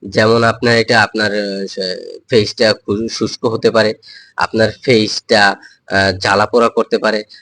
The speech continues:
আপনার ফেসটা প্রচন্ড পরিমাণে চুলকাতে পারে, আপনি যেখানে মেলাটিন ক্রিমটি ব্যবহার করছেন সেখান থেকে আপনার চামড়া উঠে যেতে পারে।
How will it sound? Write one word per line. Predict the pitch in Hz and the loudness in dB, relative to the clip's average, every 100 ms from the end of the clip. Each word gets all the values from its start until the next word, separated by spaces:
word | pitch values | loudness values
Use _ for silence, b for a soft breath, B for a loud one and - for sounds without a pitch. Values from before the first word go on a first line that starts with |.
| B | B
আপনার | 92 - 110 | -10 -4 -4
ফেসটা | - 104 - 117 | -2 -4 -2 -4
প্রচন্ড | - 101 - 110 110 | -2 -4 0 0 2
পরিমাণে | 117 117 113 | 2 2 2
চুলকাতে | 113 101 98 107 110 | 0 -2 -2 0 -2
পারে, | - 104 - B B | -2 -4 -6 B B
আপনি | - - 104 101 | -8 -4 -4 -2
যেখানে | 104 98 104 101 98 101 95 | -4 -4 -2 0 2 0 -2
মেলাটিন | 98 95 92 113 | -2 -2 -2 -6
ক্রিমটি | 107 110 101 | -6 -8 -6
ব্যবহার | 95 90 101 107 | -4 -2 -4 -6
করছেন | - - 104 | -8 -10 -8
সেখান | 95 - | -8 -8
থেকে | 95 107 | -8 -6
আপনার | 98 110 101 | -6 -6 -8
চামড়া | - 87 98 | -2 -2 -2
উঠে | 107 117 | -4 -6
যেতে | 107 104 | -8 -6
পারে। | 107 | -4